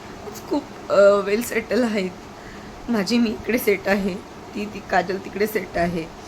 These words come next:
अ, त्याच्यानंतर भाऊ खूप छान प्रकारे सेट झालेला आहे. तिने भाऊचं घर आईने,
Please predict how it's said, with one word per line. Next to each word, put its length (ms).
अ, 240
त्याच्यानंतर 600
भाऊ 340
खूप 200
छान 160
प्रकारे 400
सेट 220
झालेला 400
आहे. 120
तिने 440
भाऊचं 400
घर 200
आईने, 540